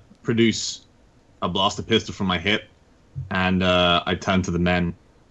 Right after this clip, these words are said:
and I say, "Stay low and follow me. Fire on my signal." And then I just start moving in towards the,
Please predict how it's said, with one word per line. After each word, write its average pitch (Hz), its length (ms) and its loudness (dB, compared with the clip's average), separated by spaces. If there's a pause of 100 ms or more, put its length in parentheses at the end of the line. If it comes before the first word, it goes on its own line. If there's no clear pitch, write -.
and 87 80 -4
I 90 60 0
say, 90 180 -2
"Stay 127 340 2
low 120 240 6
and 104 120 2
follow 107 280 4
me. 95 320 2 (120)
Fire 123 300 2
on 113 80 6
my 104 100 4
signal." 92 460 -4 (320)
And 98 100 -2
then 95 80 2
I 95 80 4
just 90 160 -2
start 101 240 4
moving 98 420 2
in 90 200 -2
towards 95 480 -2
the, 82 400 -2